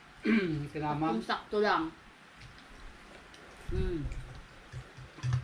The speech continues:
Speaker 2: Sobrang big nga lang. Pero ka, ka, ano, oh? Mm, tignan nyo, guys.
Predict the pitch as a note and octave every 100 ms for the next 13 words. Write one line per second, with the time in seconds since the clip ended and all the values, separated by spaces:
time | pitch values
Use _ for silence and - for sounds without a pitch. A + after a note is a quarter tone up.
0 | - - - - A#3 C4 C4+ B3 G3 G#3
1 | - F3+ E3+ E3+ - - - - - C#4
2 | D#4 - F#4+ F#4 D#4 D4 E4+ G4+ C#4+ G#4
3 | - - - - - - - - - -
4 | F#3 F3+ F#3 G#3 G#3 A3 G3 E3